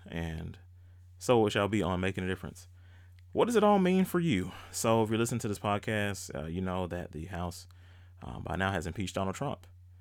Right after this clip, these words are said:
And you're probably asking yourself, "Well, what exactly does that mean?" Well, I'll keep it simple, because here is what matters. <laughs> The first thing that matters is, is that Donald Trump is still the president. Donald Trump is still eligible for re-election.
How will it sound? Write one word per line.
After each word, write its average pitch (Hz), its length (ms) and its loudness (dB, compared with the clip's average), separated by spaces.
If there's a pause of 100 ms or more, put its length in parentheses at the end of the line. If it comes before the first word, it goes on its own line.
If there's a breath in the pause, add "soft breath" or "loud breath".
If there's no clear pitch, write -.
(460 soft breath)
And 90 580 0
you're 80 80 -4
probably 104 340 -2
asking 95 300 -4
yourself, 82 300 -6
"Well, 92 100 -6
what 147 300 -8
exactly 156 640 -8
does 104 300 -8
that 104 260 -10
mean?" 180 380 -8 (580)
Well, 143 100 6
I'll 175 100 6
keep 175 160 4
it 165 100 4
simple, 139 340 0 (140)
because - 260 -2
here 147 280 4
is 113 220 -2
what 113 140 2
matters. 85 500 -6 (160)
<laughs> - 160 -12
The 92 100 -4
first 196 220 2
thing 147 120 0
that 98 60 2
matters 92 380 0
is, 85 180 -2
is 82 120 -8
that 78 260 -2 (800 soft breath)
Donald 156 200 2
Trump 160 160 2
is 123 80 -4
still 131 100 0
the 113 60 -2
president. 127 420 -2 (1200)
Donald 101 300 2
Trump 110 360 -2 (480 loud breath)
is 87 360 -2
still 98 560 0
eligible 120 400 -4
for 131 120 -4
re-election. 139 680 -4